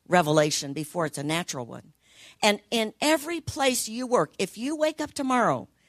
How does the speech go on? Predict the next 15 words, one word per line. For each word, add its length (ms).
and 180
you 200
take 240
this 220
message 420
to 80
heart 380
and 160
you 120
go 140
to 80
work 360
and 160
you 260
change, 880